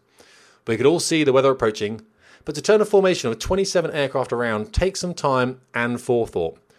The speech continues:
and eventually the call was made. As the lead aircraft rolled to the right, everybody reacted. I was fourth guy on the right in echelon in my particular formation, meaning that I was four aircraft out from the leader, and I had one aircraft out from me.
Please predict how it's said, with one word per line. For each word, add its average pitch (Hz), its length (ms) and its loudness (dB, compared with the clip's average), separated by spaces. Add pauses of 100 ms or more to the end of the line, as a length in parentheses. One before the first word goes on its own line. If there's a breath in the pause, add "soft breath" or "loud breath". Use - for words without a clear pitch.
(340 soft breath)
and 135 60 -4
eventually 196 360 2
the 156 100 -2
call 151 220 -2
was 127 140 2
made. 92 300 -6 (880 soft breath)
As 139 140 0
the 165 100 2
lead 170 200 2
aircraft 139 380 2
rolled 127 260 4
to 127 60 -8
the 110 100 0
right, 104 200 2 (160)
everybody 98 480 0
reacted. 95 560 -4 (260 soft breath)
I 151 120 0
was 165 160 0
fourth 185 380 0
guy 151 240 2
on 135 400 -2 (120)
the 123 120 -8
right 131 360 0
in 123 180 -4
echelon 127 560 -4
in 117 160 -6
my 127 220 0
particular - 520 -8
formation, 101 520 -4
meaning 127 240 -4
that 117 140 -4
I 113 120 -2
was 107 160 -4
four 123 220 0
aircraft 110 360 -4
out 110 200 0
from 104 120 -12
the 98 60 -6
leader, 101 340 -4 (240 loud breath)
and 117 100 -6
I 123 100 2
had 113 220 -2
one 135 140 2
aircraft 113 500 -2 (180)
out 107 200 -2
from 95 220 -8
me. 92 280 -8